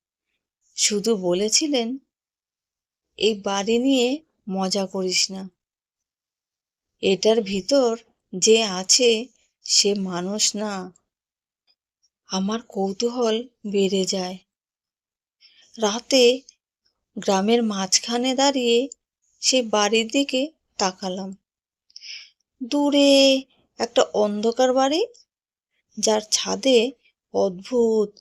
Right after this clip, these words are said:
সাদা আলো ঠিকরে পড়ছে। আর আশ্চর্য, কেউ একজন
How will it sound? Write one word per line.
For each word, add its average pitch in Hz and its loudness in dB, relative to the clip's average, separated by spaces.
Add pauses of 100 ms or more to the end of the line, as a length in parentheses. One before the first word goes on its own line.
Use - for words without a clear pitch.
(140)
সাদা 208 -2
আলো 208 -2 (180)
ঠিকরে 220 -2
পড়ছে। 196 -6 (1900)
আর 208 0
আশ্চর্য, 285 -2 (960)
কেউ 214 0
একজন 294 4